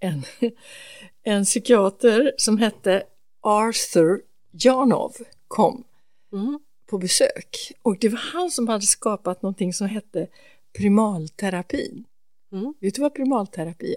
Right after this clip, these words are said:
Speaker 1: är?
Speaker 2: Nej.
Speaker 1: Alltså, de hade, om jag, jag har aldrig gått igenom det själv, men som jag förstår så var det,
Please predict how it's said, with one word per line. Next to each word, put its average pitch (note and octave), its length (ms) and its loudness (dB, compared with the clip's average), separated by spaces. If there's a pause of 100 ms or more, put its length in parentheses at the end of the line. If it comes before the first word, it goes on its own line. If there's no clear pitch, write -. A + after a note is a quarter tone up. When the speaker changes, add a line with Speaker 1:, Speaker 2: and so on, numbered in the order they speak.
Speaker 1:
är? G#3+ 140 -4
Speaker 2:
Nej. C4 120 2 (580)
Speaker 1:
Alltså, A3+ 200 2
de G#3+ 140 2
hade, A#3 360 2
om A3 140 4
jag, A3+ 180 6
jag G3 100 0
har C4 140 0
aldrig G#3+ 240 2
gått G#3 220 -6
igenom B3 300 4
det G3+ 80 2
själv, - 400 -2
men G#3+ 360 0
som A3+ 200 -4
jag A3 120 -2
förstår A3 420 0
så G#3 180 0
var G3 160 0
det, F#3 140 -2